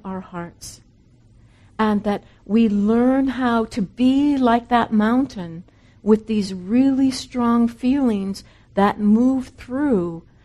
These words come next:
and out of being able to stay present in as best we can,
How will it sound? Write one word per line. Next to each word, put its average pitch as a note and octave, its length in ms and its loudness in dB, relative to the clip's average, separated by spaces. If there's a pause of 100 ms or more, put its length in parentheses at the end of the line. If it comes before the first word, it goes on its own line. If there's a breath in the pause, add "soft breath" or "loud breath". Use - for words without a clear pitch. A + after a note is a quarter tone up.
(240 soft breath)
and G#3+ 200 0 (100)
out C4 300 -2
of A#3+ 220 -2 (340 soft breath)
being A#3+ 300 4
able A#3 340 0
to A#3 220 -10
stay A#3 380 -2
present D4+ 840 -8
in A3+ 380 0 (100)
as F#3+ 240 -6
best - 640 -8
we A#3+ 120 -4
can, F#3+ 680 -6